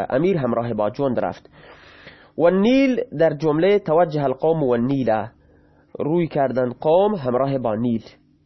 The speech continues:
یعنی نه اینکه نیل هم روی کرده بلکه همراه با نیل. و هاکذا در کنار نیل. و هاکذا من کل اسم دل علی ما حصل الفعل من مصاحبتی،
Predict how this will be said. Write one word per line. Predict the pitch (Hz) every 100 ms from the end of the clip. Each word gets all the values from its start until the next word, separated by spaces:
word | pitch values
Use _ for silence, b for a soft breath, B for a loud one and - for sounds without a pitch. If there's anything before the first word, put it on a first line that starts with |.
| _ _ _ b b _
یعنی | - 117 131
نه | 208
اینکه | 262 - 180
نیل | 160 175
هم | 143 123
روی | 123 120
کرده | - 101 101 101 b b b _
بلکه | 135 151 175
همراه | 160 117 110 127 151 123
با | 98 98
نیل. | 101 101 98 - _ _ _ _ _ _ _ _ _ _ _ b b b b
و | 120
هاکذا | 135 131 190 196 185 190 196 - _ _ _ _ _ _ _ _ _ _ _ _ _ _ _ _ _ _ _ _ 123
در | 123 123
کنار | 131 139 151 131
نیل. | 123 120 113 - _ _ _ _ _ _ b b b
و | 143 117 143
هاکذا | 151 143 143 202 160
من | 139
کل | - 180
اسم | 147 180 160
دل | 151 165 143
علی | 123 127
ما | 120
حصل | 131 151 143
الفعل | 123 139 151
من | 123 123
مصاحبتی، | 117 117 107 127 262 -